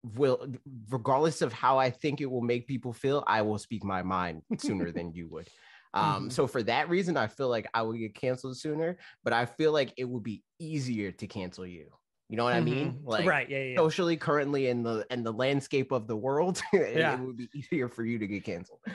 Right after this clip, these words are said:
Speaker 2: And I think I would say it's not that I don't speak my mind. I think it's that I just don't have very hard and fast opinions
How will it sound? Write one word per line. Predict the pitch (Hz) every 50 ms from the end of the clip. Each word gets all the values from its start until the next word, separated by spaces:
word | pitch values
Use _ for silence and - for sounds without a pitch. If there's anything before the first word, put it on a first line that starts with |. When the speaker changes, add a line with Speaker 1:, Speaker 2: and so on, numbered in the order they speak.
| - - -
Speaker 2:
And | 196 240
I | 247
think | 240 349 339 269
I | - 208
would | 220 220 202
say | - - 202 196 196 190 - -
it's | 185 180 170 -
not | 202 220 262 285 -
that | 240 214
I | 185 165 160
don't | 147 170 156 160 165
speak | - - 170 156 -
my | 165
mind. | 151 147 143 147 -
I | - 165
think | - 277 262 294
it's | 220 -
that | 214 185
I | 165
just | 151 - 208 - -
don't | 185 175
have | 170 175 165 147 135 123
very | 131 143 139 151 151
hard | 135 - - 156 147 139
and | 135 127
fast | - 147 131 127 127 - -
opinions | 139 - - 147 135 135 135 131 131 131 -